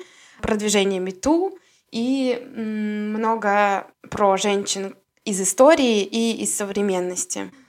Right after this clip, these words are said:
Мне кажется, было бы здорово сделать эту рубрику на постоянной основе, рассказывать про женщин-архитекторов, потому что по сей день это очень невнятная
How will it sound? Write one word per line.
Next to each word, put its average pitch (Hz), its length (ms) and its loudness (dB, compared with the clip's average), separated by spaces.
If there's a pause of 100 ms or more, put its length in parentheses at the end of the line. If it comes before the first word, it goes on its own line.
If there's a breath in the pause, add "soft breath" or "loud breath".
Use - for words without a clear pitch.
(440 soft breath)
Мне 233 100 0
кажется, 240 260 4
было 233 180 6
бы 220 100 0
здорово 226 460 4
сделать 220 600 2 (540)
эту 220 260 0
рубрику 214 1040 -4
на 208 100 -10
постоянной 214 440 0
основе, 220 760 -2
рассказывать 240 460 0
про 208 160 0
женщин-архитекторов, 240 920 0
потому 220 280 -2
что 214 140 -4
по 214 160 0
сей 208 200 0
день 220 460 0
это 226 220 2
очень 214 680 2
невнятная 208 1000 0